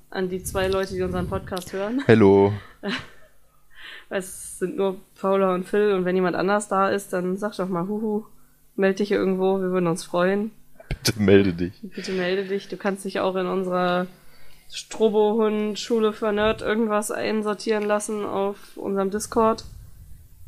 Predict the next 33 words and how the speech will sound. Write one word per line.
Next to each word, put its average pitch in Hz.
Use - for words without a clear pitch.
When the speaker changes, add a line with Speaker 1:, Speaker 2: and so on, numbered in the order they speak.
Speaker 1:
wo 202
wir 190
irgendwie 190
nichts 226
mehr 202
gemacht 202
haben, 220
nachdem 220
wir 220
es 214
erstellt 214
haben. 208
Aber 180
hey, 190
ich -
mach 196
Dinge 202
eh 196
immer 214
nur 185
zwei 180
Wochen 196
und 185
verliere 190
dann 185
das 180
Interesse, 202
also. 175
Speaker 2:
Ja, 98
deswegen, 98
ich -
hab's 101
ähnlich, 113